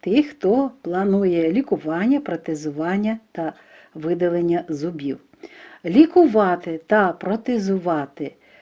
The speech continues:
зуби можна буде сімнадцятого березня тільки після дванадцятої години дня. Будь ласка, ще раз нагадую, у нас є окремий гороскоп, нагадую,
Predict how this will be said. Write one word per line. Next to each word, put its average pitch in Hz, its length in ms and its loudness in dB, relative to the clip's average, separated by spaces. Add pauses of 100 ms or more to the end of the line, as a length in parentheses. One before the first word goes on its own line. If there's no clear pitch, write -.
(160)
зуби 180 520 2 (160)
можна 170 440 0
буде 156 320 -2 (220)
сімнадцятого 208 1120 2
березня 185 600 0
тільки 208 540 -2
після 220 280 -4
дванадцятої 202 760 -2
години 185 640 -2
дня. 156 340 2 (360)
Будь 151 160 -8
ласка, 151 480 -8 (520)
ще 156 300 -6
раз 202 200 -6
нагадую, 180 480 -4
у 175 40 -4
нас 175 280 -4
є 165 140 -2
окремий 233 360 4
гороскоп, 156 480 -8
нагадую, 156 500 -8